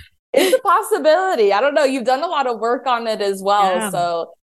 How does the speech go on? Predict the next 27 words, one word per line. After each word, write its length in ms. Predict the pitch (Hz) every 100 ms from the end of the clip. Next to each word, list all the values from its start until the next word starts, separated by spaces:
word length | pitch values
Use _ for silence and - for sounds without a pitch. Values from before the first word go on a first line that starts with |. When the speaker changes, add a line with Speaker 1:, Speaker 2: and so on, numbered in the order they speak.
| _ -
Speaker 1:
it 140 | 202
depends. 440 | 208 214 202 190
But 80 | 202
there's 200 | 254 339
a 40 | 330
lot 220 | 247 254
of 140 | 262
things 340 | 247 220 208 180
that 180 | 185 185
can 120 | 190
cause 260 | 190 180
leaky 240 | 185 180 185
gut 300 | 180 170 - -
besides 400 | 180 185 175 -
stress. 480 | - 170 151 - -
Um, 200 | 175 170
Speaker 2:
Okay. 100 | 170
Speaker 1:
alcohol, 920 | 185 208 214 196 196 185 185 180 180 _ -
Speaker 2:
Mm-hmm. 400 | 185 170 175 170
Speaker 1:
sugar, 680 | 190 196 185 185 185 185 180 180 _ _ _ _ _ _ -
antibiotics, 1120 | 202 202 226 196 185 180 185 180 180 - - - -
birth 260 | 214 214
control 500 | - 202 208 190 185
is 100 | 185
another 340 | 196 180 175 180
one. 520 | 180 175 180 180 180 _ _ -
Um, 640 | 185 185 180 175 175 202